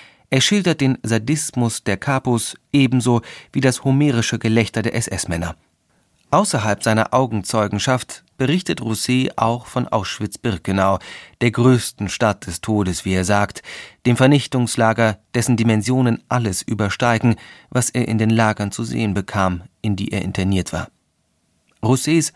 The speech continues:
schonungslose Beschreibung der Gaskammern war neunzehnhundertsechsundvierzig eine der ersten, die gedruckt wurden.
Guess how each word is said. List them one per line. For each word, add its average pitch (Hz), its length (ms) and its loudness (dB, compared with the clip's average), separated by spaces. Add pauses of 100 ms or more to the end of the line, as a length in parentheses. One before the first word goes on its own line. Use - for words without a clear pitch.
schonungslose 123 760 -2
Beschreibung 117 680 -2
der 101 120 -4
Gaskammern 117 640 -2 (420)
war 123 140 2
neunzehnhundertsechsundvierzig 127 1500 -2
eine 120 260 0
der 117 200 -4
ersten, 110 480 -2
die 110 80 -6
gedruckt 120 400 -4
wurden. 90 300 -4